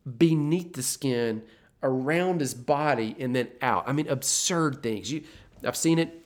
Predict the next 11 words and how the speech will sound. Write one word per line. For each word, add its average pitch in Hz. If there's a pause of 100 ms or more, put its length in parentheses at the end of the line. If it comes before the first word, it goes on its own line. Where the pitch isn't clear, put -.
(160)
in 147
other 170
instances 107
where 127
people 127
should 143
have 139
been 135
hurt 147
by 127
a, 117